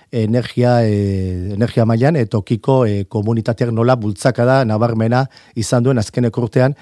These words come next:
eta ikusiko dugu hemendik, eh, sei, bost, eh, hamar urtera, eh, ikusiko dugu nola, eh, erabat aldatuko den gure, gure lurraldea, ez? Bereziki,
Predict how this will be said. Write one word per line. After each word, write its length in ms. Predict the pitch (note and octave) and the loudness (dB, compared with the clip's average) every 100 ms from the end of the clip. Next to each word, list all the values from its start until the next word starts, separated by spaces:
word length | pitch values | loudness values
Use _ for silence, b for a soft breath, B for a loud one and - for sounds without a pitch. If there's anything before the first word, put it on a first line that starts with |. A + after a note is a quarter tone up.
| B B | B B
eta 100 | - | -4
ikusiko 400 | G#2+ B2 C3 C3 | 0 0 2 2
dugu 240 | A#2+ B2+ | 2 2
hemendik, 500 | A#2 A#2+ B2+ A#2+ C3 | 4 2 2 0 0
eh, 320 | G#2+ G2+ G2+ G2 | 0 0 0 -2
sei, 280 | - C3 A#2+ | 0 0 2
bost, 360 | A#2+ B2+ - _ b b b b _ | 2 0 -4 _ b b b b _
eh, 360 | A2 G#2 G#2 - | -4 -2 -2 -2
hamar 200 | - B2+ | 2 4
urtera, 360 | A#2+ B2 A#2 C#3+ - _ | 4 4 4 4 -4 _
eh, 100 | B2 | -8
ikusiko 360 | G#2+ A#2 G#2+ A2 | -6 -6 -6 -4
dugu 160 | G#2 G#2 | -4 -2
nola, 360 | B2 A#2+ C3 | 0 0 -2
eh, 400 | B2+ G#2 G2 F#2+ | -4 -4 -2 -2
erabat 260 | G2+ A2+ A#2 | -2 0 0
aldatuko 400 | F#2+ A2 A2+ A2 | -2 -4 -4 -4
den 180 | A#2 A2+ | -4 -4
gure, 840 | G2+ A2+ A2+ G2 F#2+ F2+ F2 F#2+ F2+ - | -2 0 0 -2 -4 -6 -10 -12 -16 -16
gure 400 | G#2+ F2 A#2 B2 | -14 -8 -2 0
lurraldea, 520 | G#2+ A2+ G#2 F#2+ F#2 | 0 0 -2 -2 -2
ez? 160 | B2+ - | -4 -4
Bereziki, 540 | A#2+ F#3 G3+ - A#3+ | 0 0 -2 -2 -4